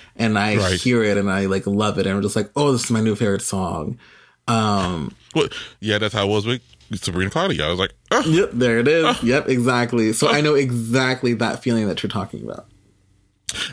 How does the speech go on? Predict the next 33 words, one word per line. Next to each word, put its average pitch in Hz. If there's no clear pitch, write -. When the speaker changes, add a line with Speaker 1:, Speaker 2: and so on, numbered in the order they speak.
Speaker 2:
'Cause 147
it 139
also, 143
like, 107
made 107
me 113
wanna, 101
like, 90
create. 92
I 90
was 87
like, 85
"Oh, 95
it's -
Christmas 107
time. 101
Speaker 1:
Ooh. 330
Speaker 2:
Let 247
me 220
do 202
a 190
whole 107
little 101
Christmas 110
sexy -
video 110
photo 117
shoot 262
to 269
this 254
Speaker 1:
Ooh. 208
Speaker 2:
song 110
and 82